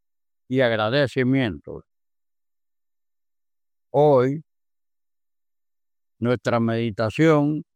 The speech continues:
la hemos titulado Una fe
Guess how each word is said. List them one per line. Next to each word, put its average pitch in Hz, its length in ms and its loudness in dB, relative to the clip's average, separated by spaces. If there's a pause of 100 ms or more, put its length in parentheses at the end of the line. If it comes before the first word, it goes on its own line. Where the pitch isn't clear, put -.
(500)
la 120 280 0
hemos 127 320 0
titulado 123 1000 0 (800)
Una 156 400 2
fe 156 300 0